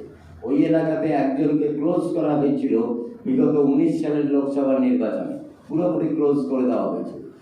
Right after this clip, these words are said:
কিন্তু তারপরেও আমরা দেখেছি যে ভোট মেশিনারিকে কাজে লাগিয়ে ভোট লুট করার কাজে এগুলি ব্যবহৃত হয়েছে, মাসল পাওয়ার ব্যবহৃত হয়েছে। এখন আমরা চাই যাতে অবাধ সুষ্ঠু নির্বাচন হয়,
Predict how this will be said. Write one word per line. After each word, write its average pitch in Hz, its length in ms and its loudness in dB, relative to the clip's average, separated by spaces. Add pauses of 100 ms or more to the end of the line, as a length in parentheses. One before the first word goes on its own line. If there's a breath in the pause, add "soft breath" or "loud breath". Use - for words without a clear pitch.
(280 loud breath)
কিন্তু 143 320 0
তারপরেও 135 640 0
আমরা 143 260 2
দেখেছি - 640 -2 (460 loud breath)
যে 113 260 -4
ভোট 139 320 0
মেশিনারিকে 139 760 -2
কাজে 110 340 -4
লাগিয়ে 98 760 -2 (760)
ভোট 123 380 0
লুট 156 360 0
করার 127 340 -2
কাজে 139 280 -2
এগুলি 110 540 -4
ব্যবহৃত 98 520 -4
হয়েছে, 92 520 -6
মাসল - 460 -4
পাওয়ার 98 300 -4
ব্যবহৃত 85 460 -4 (120)
হয়েছে। 104 260 -4 (480 loud breath)
এখন 110 260 -8
আমরা 107 320 -4
চাই 160 600 2 (200)
যাতে 113 280 -4
অবাধ 131 600 0
সুষ্ঠু 127 340 -4
নির্বাচন 113 640 -2
হয়, 120 240 0